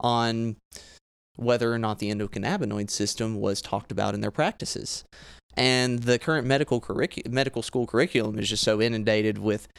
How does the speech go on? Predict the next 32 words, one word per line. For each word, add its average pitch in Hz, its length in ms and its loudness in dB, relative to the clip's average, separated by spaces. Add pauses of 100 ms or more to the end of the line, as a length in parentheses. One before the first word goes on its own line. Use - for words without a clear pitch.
(160)
everything 127 520 4
else 143 300 2
to 113 100 2
know 120 220 4
about 107 240 0
the - 80 -6
human 104 300 -2
body 107 340 2
that 117 420 4
I 117 60 2
think 151 200 -2
about 127 380 2 (260)
nine 127 500 2
percent 151 380 -2
of 107 80 -4
medical 107 360 -2
schools 110 580 -2
will 107 260 2
touch - 500 -2
on 95 300 -4
the 98 160 -2
endocannabinoid 110 680 -4
system - 340 -6
in 185 80 -8
any - 140 -8
way, - 160 -8
shape, - 260 -8
or - 60 -10
form. - 320 -2 (920)
And 151 120 2
so 180 220 2
the, 170 420 -4